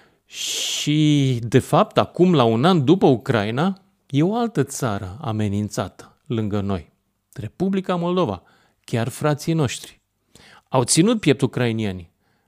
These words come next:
Va fi mult mai greu pentru moldoveni să o facă. Va trebui să-i ajutăm. Și despre toate astea vorbește Nicu Ștefănuță acum. Îl ascultăm? Eu zic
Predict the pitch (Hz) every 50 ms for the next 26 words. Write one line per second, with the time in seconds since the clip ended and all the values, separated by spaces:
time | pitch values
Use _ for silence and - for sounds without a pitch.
0 | _ _ _ - 110 104 98 - 117 104 110 117 117 113 107 98 95 - 107 -
1 | 117 110 104 117 107 107 104 95 107 98 98 101 98 95 - 113 101 95 - 110
2 | - - - - - _ _ _ _ _ _ _ - - - - _ _ _ -
3 | 113 - 123 117 123 135 131 - 139 117 113 - 117 - - - - - _ _
4 | _ _ _ - - _ _ _ - - 120 - - 113 104 - - 190 208 202
5 | 147 131 139 135 - - 160 151 151 156 - _ _ _ _ _ _ - - 110
6 | 110 113 120 - - 120 110 117 113 - 117 - - 107 - - 107 101 104 101
7 | - - 120 104 104 - _ _ _ _ _ _ _ _ _ _ _ _ _ _
8 | _ _ - - _ _ _ _ - 113 104 - - 113 107 104 - - _ _
9 | _ _ _ _ _ _ _ _ _ _ _ _ _ _ _ _ - - 113 104
10 | - - 127 113 - 202 226 240 240 _ _ _ _ _ _ _ _ _ _ _
11 | _ _ _ _ _ _ _ _ _ _ _ _ _ _ _ _ _ - - 214
12 | 226 214 196 190 214 202 - - - - _